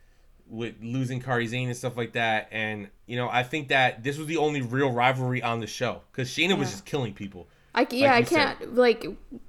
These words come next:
Speaker 2: when you're talking about, like, the winners of that, I can't really remember any other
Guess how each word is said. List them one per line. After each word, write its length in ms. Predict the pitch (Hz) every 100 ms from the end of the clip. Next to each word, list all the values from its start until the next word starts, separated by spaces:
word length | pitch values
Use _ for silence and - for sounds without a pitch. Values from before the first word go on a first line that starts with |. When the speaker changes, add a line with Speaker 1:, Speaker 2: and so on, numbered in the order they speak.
| -
Speaker 2:
when 180 | - 226
you're 60 | 220
talking 380 | - 196 202 220
about, 300 | 202 190 -
like, 320 | 185 175 -
the 100 | -
winners 380 | 185 180 180 202
of 80 | 214
that, 180 | 214 202
I 80 | 185
can't 280 | 202 214 175
really 220 | 202 202
remember 580 | 185 185 180 185 180 170
any 280 | 180 180
other 420 | - 180 175 165